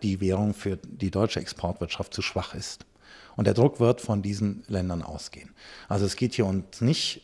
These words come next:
ähm, wie, wie manche, ähm, schreiben oder sagen, genug gezahlt, schützt den Deutschen, äh, das ist völliger Unsinn.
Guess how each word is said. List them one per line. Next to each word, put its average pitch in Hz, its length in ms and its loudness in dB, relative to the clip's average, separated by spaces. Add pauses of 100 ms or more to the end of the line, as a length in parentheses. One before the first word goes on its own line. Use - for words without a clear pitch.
ähm, 123 240 0
wie, 120 320 -2
wie 120 80 0
manche, 113 400 0
ähm, 110 640 -2 (260)
schreiben 104 560 0
oder 87 240 0
sagen, 95 440 4 (280)
genug 131 400 8
gezahlt, 123 800 2 (260)
schützt - 480 2
den 104 180 4
Deutschen, 135 840 8
äh, 107 220 2
das 104 160 0
ist 113 100 -2
völliger 123 340 4
Unsinn. 127 460 4